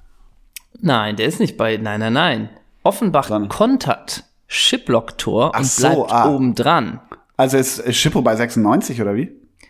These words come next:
Speaker 1: Nee, man muss dazu sagen, das ist dann so ein bisschen hier die, das ist vom Kicker, Bindestrich sechsundneunzig zwei lässt es krachen, ist, wenn man so will, eigentlich schon der nächste Artikel, der hat
Speaker 2: Ah,
Speaker 1: nicht so viel damit
Speaker 2: okay.
Speaker 1: zu tun. Also eigentlich
Speaker 2: Aber
Speaker 1: ist
Speaker 2: du
Speaker 1: nur
Speaker 2: hast mich, du hast mich gekriegt, also ich wollte ja
Speaker 1: Ja.
Speaker 2: wissen.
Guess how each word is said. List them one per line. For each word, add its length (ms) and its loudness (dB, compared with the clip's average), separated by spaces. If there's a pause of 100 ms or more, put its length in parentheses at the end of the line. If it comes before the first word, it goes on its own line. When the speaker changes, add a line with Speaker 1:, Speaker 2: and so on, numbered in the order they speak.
(100)
Speaker 1:
Nee, 340 2
man 180 0
muss 120 0
dazu 260 -2
sagen, 360 0
das 180 0
ist 140 -6
dann 180 0
so 60 0
ein 100 0
bisschen 400 0
hier 360 0
die, 460 -2
das 200 -8
ist 100 -10
vom 180 -2
Kicker, 380 -4 (580)
Bindestrich 500 2
sechsundneunzig 680 -2
zwei 260 0
lässt 240 -4
es 140 -8
krachen, 340 -4
ist, 200 -8
wenn 100 0
man 120 0
so 160 -6
will, 160 0
eigentlich 280 -4
schon 360 -4
der 120 0
nächste 380 0
Artikel, 480 -4
der 180 -2
hat 80 0
Speaker 2:
Ah, 680 4
Speaker 1:
nicht 80 0
so 60 2
viel 100 2
damit 200 -2
Speaker 2:
okay. 460 2
Speaker 1:
zu 40 -18
tun. 160 -20
Also 180 0
eigentlich 120 4
Speaker 2:
Aber 140 6
Speaker 1:
ist 60 2
Speaker 2:
du 60 4
Speaker 1:
nur 80 8
Speaker 2:
hast 160 0
mich, 120 0
du 100 2
hast 160 0
mich 100 2
gekriegt, 500 -2
also 140 0
ich 120 -6
wollte 200 0
ja 80 6
Speaker 1:
Ja. 40 4
Speaker 2:
wissen. 200 -4